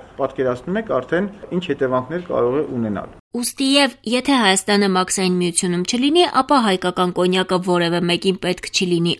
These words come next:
Speaker 2: այն ծավալով, որով արտադրվում է, համոզված է Ավագ Հարությունյանը, ով արձանագրում է, որ կոնյակի մասով ամեն ինչ հստակ է։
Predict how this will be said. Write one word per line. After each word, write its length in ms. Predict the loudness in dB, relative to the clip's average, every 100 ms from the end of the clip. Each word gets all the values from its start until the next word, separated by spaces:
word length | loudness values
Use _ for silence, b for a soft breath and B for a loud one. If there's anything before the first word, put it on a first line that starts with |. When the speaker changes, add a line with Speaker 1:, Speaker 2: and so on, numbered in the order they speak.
| -4
Speaker 2:
այն 220 | -4 -2
ծավալով, 480 | 0 0 2 2 2
որով 300 | 2 0 0 0
արտադրվում 680 | -2 -4 -2 -2 2 4 4
է, 40 | 2
համոզված 580 | 0 2 2 2 0 2
է 60 | 2 2 2
Ավագ 300 | 2 0 0
Հարությունյանը, 680 | 0 2 2 2 2 2 2
ով 240 | 2 2
արձանագրում 680 | 2 0 -2 -2 0 2 4
է, 40 | 4
որ 160 | 0 -2 -4
կոնյակի 420 | -2 -2 -4 -4 -4
մասով 400 | -2 2 2 0
ամեն 340 | -4 -2 0 -2
ինչ 100 | -4 -4
հստակ 480 | -4 -4 -4 -4
է։ 100 | 0